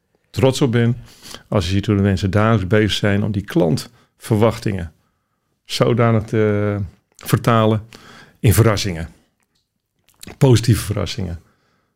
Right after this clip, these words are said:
Een factuur mag nooit een negatieve verrassing zijn. Die moet matchen met het verhaal wat je verteld hebt en waar je mee bezig bent geweest. Zorg dus constant dat het een positieve switch krijgt. En wees daar transparant in, maar zeg wel waarom je het doet.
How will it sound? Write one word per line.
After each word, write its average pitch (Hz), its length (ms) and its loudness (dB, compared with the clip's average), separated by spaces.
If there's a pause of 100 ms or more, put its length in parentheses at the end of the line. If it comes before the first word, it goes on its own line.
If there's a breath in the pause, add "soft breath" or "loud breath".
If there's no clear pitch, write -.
(140)
Een 117 80 -2
factuur 123 640 4
mag 104 140 2
nooit 113 260 4
een 110 100 4
negatieve 104 380 2
verrassing 107 320 -2
zijn. 95 180 -6
Die 101 80 -2
moet 101 140 0
matchen 117 400 2
met 107 120 0
het - 100 -12
verhaal 107 260 0
wat 101 140 -6
je - 80 -6
verteld 101 400 -6
hebt 107 120 -6
en 110 80 -4
waar 104 120 -4
je 104 60 -2
mee 107 100 -2
bezig 104 280 -6
bent 107 180 -8
geweest. 113 380 -6 (840 soft breath)
Zorg 143 420 4
dus 120 200 2
constant 120 580 2
dat 110 180 -2
het 110 160 -8
een 104 220 -2
positieve 107 480 0
switch - 380 -2
krijgt. 104 400 -6 (600 soft breath)
En 113 100 -2
wees 113 180 4
daar 117 120 2
transparant 104 640 0
in, 101 120 0
maar 98 160 0
zeg 110 200 0
wel 110 220 2
waarom 107 340 2
je 120 60 4
het 113 100 -2
doet. 104 320 -4